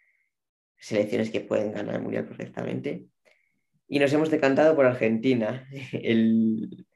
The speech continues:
el Mundial de Messi, el último Mundial de Messi. Creemos que esa es suficiente motivación para derrotar a, a la naranja mecánica.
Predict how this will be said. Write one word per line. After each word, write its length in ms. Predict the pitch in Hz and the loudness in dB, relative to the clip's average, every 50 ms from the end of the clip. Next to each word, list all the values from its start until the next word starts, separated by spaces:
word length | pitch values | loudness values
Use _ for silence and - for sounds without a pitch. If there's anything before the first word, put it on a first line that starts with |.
| _ _ _ _ _ _ _ _ _ _ _ _ - - | _ _ _ _ _ _ _ _ _ _ _ _ -8 0
el 260 | - 120 120 117 113 | 2 2 4 4 4
Mundial 420 | 113 120 120 120 117 123 135 139 135 | 2 2 2 2 2 4 4 4 4
de 100 | 127 120 | 4 4
Messi, 300 | 123 135 143 - - 123 | 4 2 0 0 -2 -2
el 100 | 113 127 | -2 -2
último 280 | 139 135 - 127 120 | -4 -2 -2 -2 -2
Mundial 280 | 120 120 117 123 127 113 | -2 -2 -2 -2 -2 -2
de 120 | 110 110 | -4 -4
Messi. 460 | 113 120 127 127 - 131 135 - - _ _ _ _ _ _ _ _ _ _ | -4 -6 -8 -6 -8 -8 -10 -10 -12 _ _ _ _ _ _ _ _ _ _
Creemos 380 | - 107 104 107 113 120 113 | -4 0 0 2 2 0 0
que 580 | - 110 113 107 104 104 - - - 98 - 113 | 2 2 4 4 4 4 2 0 -2 -2 -2 -4
esa 140 | 113 113 117 | -4 -4 -6
es 80 | 110 | -8
suficiente 480 | - 113 - - 113 113 110 110 110 110 | -8 -8 -8 -8 -4 -4 -4 -2 -2 -2
motivación 520 | 113 110 107 98 101 110 110 - 107 110 | -2 -4 -2 -4 -4 -4 -4 -4 -6 -4
para 160 | 113 104 101 | -4 -4 -2
derrotar 440 | 101 104 - - 110 - - 110 107 | -2 -2 -2 -4 -6 -4 -4 -4 -4
a, 400 | 107 - 90 - - - 127 _ _ _ _ _ _ _ | -4 -6 -8 -10 -12 -14 -18 _ _ _ _ _ _ _
a 60 | - | -10
la 100 | 107 104 107 | -8 -8 -8
naranja 420 | 107 110 110 110 110 110 - - | -6 -6 -6 -6 -6 -6 -8 -10
mecánica. 560 | - - - - 101 - - - - - _ | -10 -10 -10 -10 -10 -10 -12 -14 -18 -20 _